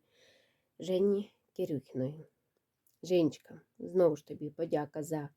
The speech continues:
майстер-класи, натхнення тобі на нових звіряток.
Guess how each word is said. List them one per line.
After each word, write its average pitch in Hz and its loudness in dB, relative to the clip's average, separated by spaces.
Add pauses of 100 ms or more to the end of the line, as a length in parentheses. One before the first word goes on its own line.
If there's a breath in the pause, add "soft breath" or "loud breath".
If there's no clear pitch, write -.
(100)
майстер-класи, 175 -2 (1800)
натхнення 226 6
тобі 262 0 (640 loud breath)
на 180 -4
нових 165 2
звіряток. 170 -2